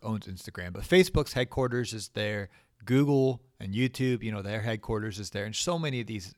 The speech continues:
major tech companies, uh, is located right there in, uh, San Jose, California. And one of my customers is actually a, uh, C F O businessman, uh, that lives in San Jose, but he also has a vacation house here in Atlanta. So that's how I got connected with him, because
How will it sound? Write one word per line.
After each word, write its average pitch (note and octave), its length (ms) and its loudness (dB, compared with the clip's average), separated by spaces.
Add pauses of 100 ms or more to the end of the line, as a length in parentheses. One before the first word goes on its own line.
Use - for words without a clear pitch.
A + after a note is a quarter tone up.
major G#2+ 320 -2
tech - 280 -10
companies, F#2 540 -8 (460)
uh, E2+ 240 -12
is G#2+ 160 -6
located B2 420 0
right G#2+ 220 -2
there F#2+ 300 -8
in, F2+ 260 -10 (400)
uh, F2+ 200 -14
San A2+ 260 -2
Jose, G#2+ 300 -2
California. A2+ 500 0
And G#2+ 80 -2
one D3 100 2
of C#3+ 80 -2
my A2 80 2
customers A2+ 640 -2 (400)
is A2+ 240 -4
actually A2 800 -4
a, F#2 500 -8
uh, F2 280 -12 (380)
C C3 260 2
F A#2+ 180 -2
O G#2 240 -2
businessman, G2+ 880 -6 (160)
uh, D#2 240 -14
that F2+ 180 -12
lives A2+ 380 0
in A2+ 80 -8
San A2+ 300 -2
Jose, G#2 320 -2
but A2 160 -4
he A2 40 0
also B2 240 -2
has G2+ 240 -6
a F#2+ 120 -10 (240)
vacation B2+ 440 -2
house G2 280 -4
here G#2 180 -2
in F#2 100 -6
Atlanta. C#3 400 -2
So - 140 -12
that's A#2+ 180 -2
how C#3+ 80 0
I A#2 60 0
got A2 220 -6
connected G#2+ 360 -10
with F#2+ 180 -14
him, D3 200 -2
because G#2 340 -4